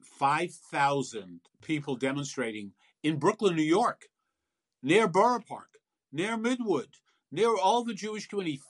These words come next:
five thousand people demonstrating, and you saw the hate, the sinna on the faces of these people,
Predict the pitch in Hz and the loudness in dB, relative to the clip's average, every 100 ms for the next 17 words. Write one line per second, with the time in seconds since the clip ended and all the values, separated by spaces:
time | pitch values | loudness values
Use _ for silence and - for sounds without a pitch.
0 | - 220 214 247 247 - - 208 214 165 | -4 -2 0 -2 -4 -6 2 4 4 0
1 | 196 190 190 175 180 143 156 160 147 - | -4 -4 -6 -2 -2 0 -2 -2 -6 -6
2 | 123 107 98 90 _ _ _ _ _ _ | -6 -6 -12 -20 _ _ _ _ _ _
3 | _ _ 139 147 147 147 - 196 214 226 | _ _ -2 0 0 -2 4 8 8 6
4 | 202 _ 123 110 135 117 - 185 113 - | 2 _ -12 -4 -4 -6 -4 -2 -2 -4
5 | - - _ _ _ - 117 135 - - | -14 -16 _ _ _ -8 -2 -2 -2 -4
6 | 214 208 120 - _ _ - _ - 147 | -2 0 -2 -6 _ _ -20 _ -2 2
7 | 147 135 202 208 143 147 131 123 160 151 | 2 2 2 2 2 0 0 0 0 0
8 | - 135 - - | -2 -2 -2 -12